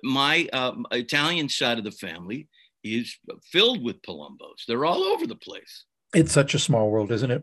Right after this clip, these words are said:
Speaker 1: It is. I'd hate to have to clean it.
Speaker 2: Yes. So, um, I used to read Dennis Palumbo's column in the Writers Guild Monthly magazine. And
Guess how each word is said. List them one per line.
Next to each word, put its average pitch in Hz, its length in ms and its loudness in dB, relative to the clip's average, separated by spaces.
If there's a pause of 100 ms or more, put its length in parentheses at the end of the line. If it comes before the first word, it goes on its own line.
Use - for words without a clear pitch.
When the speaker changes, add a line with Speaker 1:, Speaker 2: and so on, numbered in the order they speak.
(120)
Speaker 1:
It 120 80 -10
is. - 280 -20
I'd 110 140 -8
hate 117 180 -4
to 120 60 0
have 113 100 -6
to 117 80 -10
clean 131 260 -6
it. 82 100 -12 (540)
Speaker 2:
Yes. 117 460 0 (320)
So, 247 360 10
um, 190 400 8 (420)
I 165 200 8
used 226 440 2
to 185 80 4
read 180 680 2
Dennis 123 260 4
Palumbo's 120 440 4
column 127 420 4
in 139 120 0
the 117 100 2
Writers 139 340 6
Guild 127 380 4
Monthly 120 300 2
magazine. 110 600 2 (160)
And 147 420 8